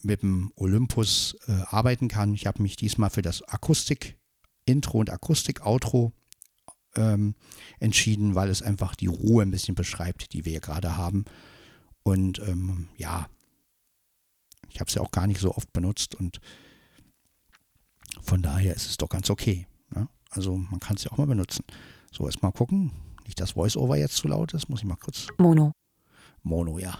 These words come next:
Speaker 1: sehr schön. Und Voice-Over ist jetzt richtig laut. Hab ich wohl aus Versehen
Speaker 2: Null fünfundzwanzig Punkt achtundvierzig.
Speaker 1: fünfundzwanzig Minuten, seht ihr. Ach, ist das schön,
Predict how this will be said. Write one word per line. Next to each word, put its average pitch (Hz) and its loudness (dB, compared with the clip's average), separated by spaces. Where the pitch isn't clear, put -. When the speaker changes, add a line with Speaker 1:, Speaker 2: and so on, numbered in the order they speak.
Speaker 1:
sehr - -8
schön. 139 4
Und 113 2
Voice-Over 107 2
ist - -14
jetzt 107 -4
richtig - -4
laut. 165 0
Hab - -12
ich - -6
wohl 110 4
aus 120 0
Versehen 110 2
Speaker 2:
Null 170 8
fünfundzwanzig 214 -4
Punkt 196 -12
achtundvierzig. - -14
Speaker 1:
fünfundzwanzig 131 2
Minuten, 98 4
seht 87 -2
ihr. 95 0
Ach, 95 -4
ist - -2
das 87 -4
schön, 78 -2